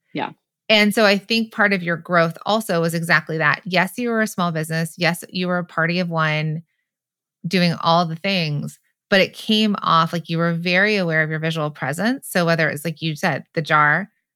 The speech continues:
Speaker 2: the packaging, your website, your social media,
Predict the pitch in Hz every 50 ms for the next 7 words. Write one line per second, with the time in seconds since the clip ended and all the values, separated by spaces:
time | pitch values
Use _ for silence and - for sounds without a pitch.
0 | _ - - 180 202 180 160 160 - 170 170 165 151 151 156 165 175 _ _ _
1 | _ - 180 180 175 170 160 156 151 - - 185 165 165 165 - - _ _ _
2 | _ - 196 185 - 185 175 - - 175 180 208 226 233 196 170 160 160 156 165